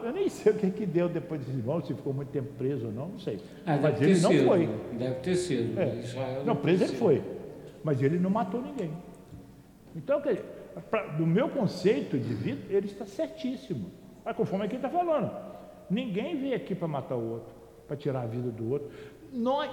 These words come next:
Speaker 1: eu não tenho o direito de tirar a minha vida.
Speaker 2: Sim.
Speaker 1: Né? Como que eu vou ter o direito de tirar a vida do outro? A minha, eu tô contra a lei de Deus.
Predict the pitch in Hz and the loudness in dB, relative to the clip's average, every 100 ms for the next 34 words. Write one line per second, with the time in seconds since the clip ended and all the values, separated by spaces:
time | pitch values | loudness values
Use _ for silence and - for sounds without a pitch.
0 | - 262 339 294 269 233 202 262 233 226 | -4 0 0 0 0 0 -2 0 2 4
1 | 277 202 233 285 233 196 - 254 233 - | 4 4 2 0 -2 -4 -4 -2 0 -2
2 | - 240 269 254 320 294 240 330 392 320 | -6 -4 -4 -4 0 0 4 2 2 -4
3 | - - - - - - - 151 151 151 | -6 -12 -16 -18 -18 -16 2 4 4 2
4 | - 220 302 - - 381 370 - 339 233 | -4 -2 -2 -6 -4 -2 -2 0 0 0
5 | - 254 180 220 247 214 202 233 233 185 | -2 0 2 4 2 0 0 0 2 0
6 | 247 247 143 139 254 190 131 - - - | -2 -4 -6 -2 6 8 6 2 -8 -10
7 | - - - - - - - - - 240 | -12 -14 -18 -18 -20 -20 -20 -20 -4 -2
8 | 277 185 254 403 349 - 190 185 214 - | 2 2 2 -2 -4 2 2 4 0 2
9 | 214 202 190 175 156 131 123 | 0 2 4 4 4 2 0